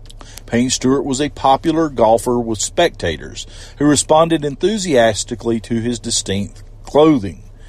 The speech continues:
He was reputed to have the biggest wardrobe of all professional golfers and was a favorite of photographers because of his flamboyant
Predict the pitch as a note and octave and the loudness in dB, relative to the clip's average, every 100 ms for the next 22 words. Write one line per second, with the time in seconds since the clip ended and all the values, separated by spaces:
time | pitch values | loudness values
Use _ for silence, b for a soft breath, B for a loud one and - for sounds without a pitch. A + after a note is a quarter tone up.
0 | B B B B A2+ A2 G#2+ G2+ F#2+ B2 | B B B B -2 0 -2 -2 -4 -2
1 | C#3+ D3+ C3 B2+ B2+ B2+ A#2 C#3+ E3+ - | -2 -4 -4 -2 -2 -2 0 0 -2 -6
2 | B2+ D#3 D3+ G2+ G#2+ A#2 A#2 A2+ B2+ E3 | 0 4 4 4 2 2 2 4 6 6
3 | F3 D#3 - E3+ - F3 D#3 A2 G2 G2 | 4 0 0 0 0 -6 -2 2 2 2
4 | G#2 G2+ - - b b C3+ B2+ B2+ E3 | -2 -2 -6 -12 b b -2 0 2 4
5 | G3+ A3+ F#3+ F#3 G3 - C#3 G#2 G#2+ G#2 | 4 0 -2 -2 -2 2 2 2 -2 -2
6 | G#2+ - B B - C#3+ B2+ C3 B2+ - | -2 -4 B B 2 2 2 0 -4 2
7 | B2 C#3 C3 A#2 A#2+ B2 A#2 | 4 4 2 4 4 4 2